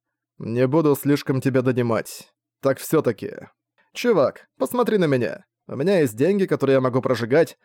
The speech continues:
Самые классные девчонки города умоляют познакомиться с ними. Хотят попробовать меня в буквальном смысле. Ну, как ты думаешь?»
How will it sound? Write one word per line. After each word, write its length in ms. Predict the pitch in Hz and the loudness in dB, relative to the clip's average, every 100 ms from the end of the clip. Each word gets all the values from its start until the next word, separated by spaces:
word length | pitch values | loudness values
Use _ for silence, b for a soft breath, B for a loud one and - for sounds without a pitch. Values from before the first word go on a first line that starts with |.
| _ - | _ -10
Самые 340 | - 220 160 | -4 0 0
классные 360 | 156 170 147 131 | 2 0 0 -2
девчонки 400 | 127 151 135 123 | 0 0 -2 0
города 360 | 156 175 131 | 2 2 2
умоляют 320 | 131 131 135 | 2 2 2
познакомиться 580 | 131 123 123 196 151 143 | 0 -2 0 0 0 -2
с 80 | - | -2
ними. 360 | 151 139 123 - _ _ _ | 0 2 0 -4 _ _ _
Хотят 340 | - 143 208 | -4 0 0
попробовать 460 | 180 143 220 180 147 | 0 0 0 0 0
меня 400 | 156 156 147 107 _ - | 2 2 2 0 _ -8
в 100 | 214 | -2
буквальном 540 | 269 262 220 175 160 | -2 2 2 2 0
смысле. 560 | 160 147 - 104 65 - _ _ _ _ - | 0 0 0 -2 -4 -8 _ _ _ _ -10
Ну, 400 | 107 135 220 254 | -2 2 4 2
как 140 | 320 | 0
ты 80 | 302 | 0
думаешь?» 520 | 262 143 95 - - | 0 0 -2 -8 -16